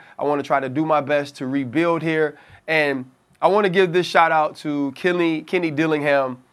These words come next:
um, on this show. He actually, you know, found out Jordan was at Notre Dame while we were there,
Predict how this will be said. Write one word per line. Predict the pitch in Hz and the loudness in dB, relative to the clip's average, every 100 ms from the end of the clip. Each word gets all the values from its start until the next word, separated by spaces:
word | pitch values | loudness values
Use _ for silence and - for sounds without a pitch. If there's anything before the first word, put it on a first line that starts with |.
| _ _ _ - | _ _ _ 0
um, | 147 135 127 - | 2 2 -2 0
on | 170 170 | 2 2
this | 156 | 0
show. | 131 151 123 104 _ _ _ _ _ _ | -2 -2 -2 -6 _ _ _ _ _ _
He | 196 214 202 | -4 0 2
actually, | 190 180 - 170 165 156 | 2 0 -2 -2 0 0
you | 151 147 | -2 -2
know, | 143 | -2
found | 151 165 170 160 | 2 4 4 4
out | 151 147 143 127 | 4 2 -2 -6
Jordan | 151 165 160 151 147 _ _ _ _ - | 0 0 0 -2 -6 _ _ _ _ -4
was | 151 151 147 135 - | 0 2 2 -2 0
at | 165 165 151 | 2 2 2
Notre | 151 156 139 | 0 0 0
Dame | 143 143 131 123 | 0 0 -2 -4
while | 123 151 147 139 | 2 4 4 2
we | 143 | -2
were | 131 123 | -2 -4
there, | 135 131 120 | -4 -4 -6